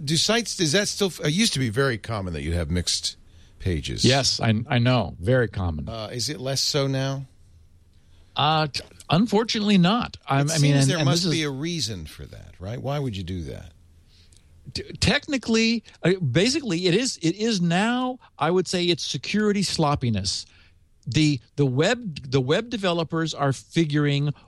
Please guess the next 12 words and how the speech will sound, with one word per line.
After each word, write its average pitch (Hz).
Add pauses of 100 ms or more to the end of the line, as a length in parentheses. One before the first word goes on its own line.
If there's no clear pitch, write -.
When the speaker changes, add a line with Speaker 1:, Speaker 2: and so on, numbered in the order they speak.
(160)
Speaker 2:
all 208
that 220
needs 196
to 180
be 175
protected 120 (300)
is 139
the 143
transmission 196 (220)
of 139
the 147
user's 175